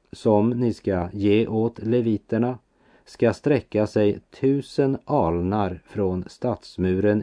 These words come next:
utåt på alla sidor. Av de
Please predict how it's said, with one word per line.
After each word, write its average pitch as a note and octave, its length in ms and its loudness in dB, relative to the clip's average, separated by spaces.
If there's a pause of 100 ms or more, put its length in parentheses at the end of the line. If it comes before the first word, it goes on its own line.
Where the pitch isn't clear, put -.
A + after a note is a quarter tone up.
utåt A2 840 -6
på F#2+ 160 -6
alla E2+ 400 -6
sidor. G#2 480 -6 (1300)
Av D3+ 260 4
de A#2+ 300 6